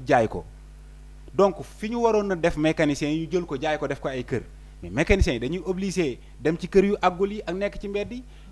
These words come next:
État rôle am mooy daggaloon mécaniciens yi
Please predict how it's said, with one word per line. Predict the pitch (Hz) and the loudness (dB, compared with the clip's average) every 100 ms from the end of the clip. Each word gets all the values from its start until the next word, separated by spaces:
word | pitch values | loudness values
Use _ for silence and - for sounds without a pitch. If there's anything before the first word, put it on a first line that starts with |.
| - | -2
État | 202 220 214 | 4 4 4
rôle | 156 185 226 | 6 8 10
am | 202 | 8
mooy | 170 190 185 220 - - - - - - - - - - | 8 10 10 6 -6 -20 -20 -20 -20 -20 -20 -20 -20 -18
daggaloon | 117 180 190 202 202 165 | 0 2 6 6 6 4
mécaniciens | 170 180 180 175 165 147 | 2 4 4 2 2 0
yi | 147 165 | 0 -4